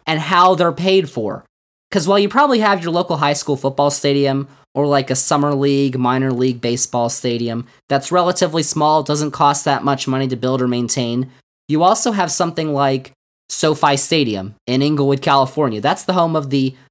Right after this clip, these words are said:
Los Angeles Chargers and the Rams, who play in the N F L. That cost five billion with a B,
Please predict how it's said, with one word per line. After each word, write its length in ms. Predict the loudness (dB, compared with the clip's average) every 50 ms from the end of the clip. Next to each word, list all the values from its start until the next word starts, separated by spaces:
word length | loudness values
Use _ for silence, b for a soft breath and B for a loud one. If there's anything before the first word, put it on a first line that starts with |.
| _ _ -2
Los 320 | 2 2 2 2 2 0
Angeles 440 | 0 0 0 0 0 -2 -2 -2 -4
Chargers 580 | -4 0 0 0 0 0 -2 -4 -4 -4 -4 -4
and 200 | -2 -2 0 0
the 80 | 0 0
Rams, 420 | 0 0 2 0 0 -2 -4 -6
who 60 | -8
play 240 | -4 -2 -2 0 0
in 80 | -2 -2
the 100 | -4 -4
N 80 | -6
F 140 | -6 -2 0
L. 360 | 2 2 4 2 0 -2 b b b _ _ _ _ -8
That 340 | -2 2 2 2 2 0 -6
cost 540 | -6 0 2 4 4 4 2 0 -2 -6 _ _ _
five 720 | -16 -6 0 2 4 4 6 4 4 4 0 -2 -4 -6 -8 _ _ _ _ _ _ _ _ 0
billion 800 | 2 4 6 6 6 6 4 4 4 2 2 2 0 -2 -2 -4 -2
with 220 | -2 -2 0 2
a 220 | 2 2 2 2 0
B, 680 | 0 0 0 0 2 2 0 0 0 -2 -6 -8 -10